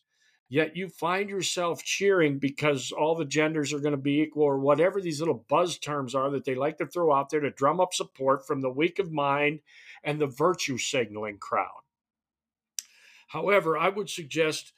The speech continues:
the article that I sent out today based on you pointing it out to me, which I had glanced at the headlines and I knew the, the, uh, new prime minister, president, uh, from, uh, Argentina had,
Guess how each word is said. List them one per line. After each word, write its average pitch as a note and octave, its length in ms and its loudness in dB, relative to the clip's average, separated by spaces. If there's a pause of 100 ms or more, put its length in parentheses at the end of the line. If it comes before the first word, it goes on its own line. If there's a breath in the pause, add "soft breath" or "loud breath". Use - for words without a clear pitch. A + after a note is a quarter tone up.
(280 soft breath)
the C3+ 140 2
article D#3+ 500 2
that D3 180 2
I C3+ 100 2
sent D#3 380 0
out D#3 200 4
today C#3+ 320 0
based D3 460 2
on C#3 240 -2
you D#3 200 0
pointing D3+ 400 0
it C#3 100 0
out D3 240 2
to C#3+ 80 -6
me, D3 180 -2
which C#3 240 0
I D#3 140 -2
had C#3+ 160 -4
glanced G3 380 2
at E3 120 -4
the D#3 100 -4
headlines D#3+ 560 0
and C#3 100 0
I C3+ 80 2
knew E3+ 220 2
the, D3+ 220 2 (380 loud breath)
the, C#3+ 280 0
uh, B2+ 280 -2
new D#3+ 180 0
prime D#3 320 -2
minister, D#3 420 -4
president, D3 640 0
uh, C#3 320 2 (380)
from, D3+ 320 -2
uh, C3+ 260 2
Argentina D3+ 680 0
had, C#3 260 -2